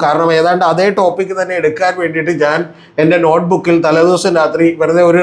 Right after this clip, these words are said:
റ-, തംബ്നെയിൽ മാത്രം എഴുതി വെച്ചിരുന്നു. ആ തംബ്നെയിൽ ഏതാണ്ട് തുല്യമായിട്ടുള്ള അതേ തംബ്നെയിലാണ് കഴിഞ്ഞ ദിവസം ഉണ്ണി ബാലകൃഷ്ണൻ സർജിക്കൽ സ്ട്രൈക്ക് എന്ന് പറയുന്ന അദ്ദേഹത്തിൻ്റെ ഗംഭീരമായിട്ടുള്ള പരിപാടിയിലൂടെ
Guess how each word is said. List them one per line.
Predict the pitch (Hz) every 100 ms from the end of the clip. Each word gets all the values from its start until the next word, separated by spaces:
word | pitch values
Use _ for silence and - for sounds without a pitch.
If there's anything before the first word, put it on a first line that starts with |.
| 156
റ-, | 156 151 156 156 156 -
തംബ്നെയിൽ | 160 175 202 202 190
മാത്രം | 160 170 165
എഴുതി | 151 143 147
വെച്ചിരുന്നു. | 123 117 113 - - - - 180
ആ | 226 220
തംബ്നെയിൽ | 202 208 208 214 180
ഏതാണ്ട് | 170 185 196 202 208 202
തുല്യമായിട്ടുള്ള | 170 190 208 196 190 185
അതേ | 170 196 180
തംബ്നെയിലാണ് | 165 180 190 185 156 156 156
കഴിഞ്ഞ | 156 160 180
ദിവസം | 175 180 165 156
ഉണ്ണി | 165 180
ബാലകൃഷ്ണൻ | 170 165 160 160 160 - - -
സർജിക്കൽ | 160 160 190 214 202
സ്ട്രൈക്ക് | 196 180 190
എന്ന് | 170
പറയുന്ന | 165 156 170
അദ്ദേഹത്തിൻ്റെ | 160 165 170 170
ഗംഭീരമായിട്ടുള്ള | 156 156 180 185 165 156 165 165
പരിപാടിയിലൂടെ | 156 160 170 170 160 156